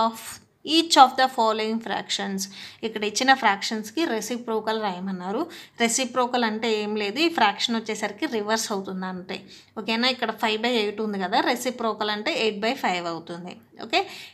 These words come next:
ఎయిట్ బై సెవెన్ ఉంది కదా, ఇది రెసిప్రోకల్ ఏమవుతుంది? సెవెన్ బై ఎయిట్ అవుతుంది. అంటే న్యూమరేటర్ డినామినేటర్ అవుతుంది, డినామినేటర్ అనేది న్యూమరేటర్ అవుతుంది. థర్డ్ వన్కి థర్టీన్ బై సెవెన్ ఏమవుతుంది? సెవెన్ బై థర్టీన్. ఫోర్త్ వన్కి త్రీ బై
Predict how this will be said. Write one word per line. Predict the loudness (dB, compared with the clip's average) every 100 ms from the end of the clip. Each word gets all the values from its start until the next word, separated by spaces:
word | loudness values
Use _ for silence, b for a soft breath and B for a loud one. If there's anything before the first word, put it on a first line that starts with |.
| _ 2
ఎయిట్ | 4 4
బై | 4
సెవెన్ | 4 4 2
ఉంది | 0 0
కదా, | 0 0
ఇది | 0
రెసిప్రోకల్ | 0 -2 0 0 2 0
ఏమవుతుంది? | 0 -2 0 0 2 4
సెవెన్ | 2 4 2 2
బై | 2 2
ఎయిట్ | 0 -4
అవుతుంది. | -4 -4 0 0
అంటే | 2 0 2
న్యూమరేటర్ | 2 2 0 0 -2 -2
డినామినేటర్ | -2 0 2 2 0 0 -2
అవుతుంది, | -2 -2 0 0
డినామినేటర్ | 2 2 0 0 0 0
అనేది | -2 -2 0 0
న్యూమరేటర్ | 2 0 0 -2 -4 -4
అవుతుంది. | -6 -6 -6 B B B _ 8
థర్డ్ | 8 8
వన్కి | 4 -2 -6 -4
థర్టీన్ | -4 -2 -4 -2
బై | -2 0
సెవెన్ | 0 0
ఏమవుతుంది? | 2 0 -2 -2 -2 4
సెవెన్ | 4 4 2
బై | -4 -6 -10
థర్టీన్. | -8 -2 0 B B B 4
ఫోర్త్ | 4 4 2
వన్కి | 2 0 -2 -2
త్రీ | -2
బై | 0